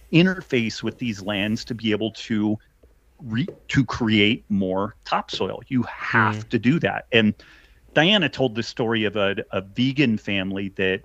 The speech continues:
Speaker 1: decided that they wanted to run a farm and raise their own food, and they started doing that.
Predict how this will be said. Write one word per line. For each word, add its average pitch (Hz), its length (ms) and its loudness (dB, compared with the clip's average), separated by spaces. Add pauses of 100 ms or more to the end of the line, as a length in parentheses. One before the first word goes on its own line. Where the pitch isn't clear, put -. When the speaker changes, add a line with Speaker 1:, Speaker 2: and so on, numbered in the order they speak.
Speaker 1:
decided 104 480 -2
that 101 120 -8
they 107 120 -2
wanted 101 320 -2
to 104 80 -8
run 101 220 -2
a 117 60 -2
farm 90 500 -4 (680)
and 92 340 0
raise 107 240 2
their 110 140 0
own 110 140 4
food, 101 260 0
and 98 80 -2
they 104 80 2
started 98 360 0
doing 123 300 4
that. 90 320 0